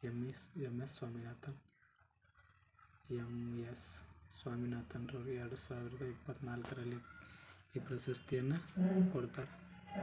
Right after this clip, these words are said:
ಅರ್ಥ ಆಯ್ತ್ರಿ? ಟೋಟಲ್ ಆಗಿ ಈ ಪ್ರಶಸ್ತಿಯನ್ನು ಐವತ್ಮೂರು ಜನಕ್ಕೆ ಇಲ್ಲಿವರೆಗೆ ಕೊಡಲಾಗೈತಿ. ಆಮೇಲೆ ಅಮೃತ್ ಸೇನ್ ಅವರ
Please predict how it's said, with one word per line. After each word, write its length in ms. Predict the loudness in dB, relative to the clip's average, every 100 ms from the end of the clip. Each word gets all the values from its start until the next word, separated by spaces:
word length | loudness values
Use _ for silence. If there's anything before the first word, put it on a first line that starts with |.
| 4 4 0 -6 -10 -12 -14 -14 -14 -14 -12 -12 -12 -14 -14 -14 -14 -16 -18 -18 -6 -4
ಅರ್ಥ 180 | 0
ಆಯ್ತ್ರಿ? 260 | 0 0 -2 -2 -8 -10 -12 -10 -6 -4 -2 -2 -2 -6 -10 -16 -16 -4 0
ಟೋಟಲ್ 300 | 4 6 8
ಆಗಿ 200 | 8 6
ಈ 20 |
ಪ್ರಶಸ್ತಿಯನ್ನು 760 | 4 0 0 -2 2 2 2 0 -6 -16 -16 -16 -16 -14 -14 -14 -14 -4 6
ಐವತ್ಮೂರು 760 | 8 8 6 0 0 2 2 2
ಜನಕ್ಕೆ 400 | 2 2 0 -2 -6 -20 0
ಇಲ್ಲಿವರೆಗೆ 480 | 4 6 4 4 2 0 -4 -14 -6
ಕೊಡಲಾಗೈತಿ. 720 | 0 2 4 2 -2 -2 -2 -4 -16 -20 -18 -16 -16 -16 -16 -16 -20 -18 -18 -16 -16 -16 -16 -16 -18 -20 -20 -18 -18 -18 -8 0
ಆಮೇಲೆ 440 | 4 6 6 6
ಅಮೃತ್ 520 | 2 2 8 8 8
ಸೇನ್ 200 | 6 6
ಅವರ 300 | 6 4 4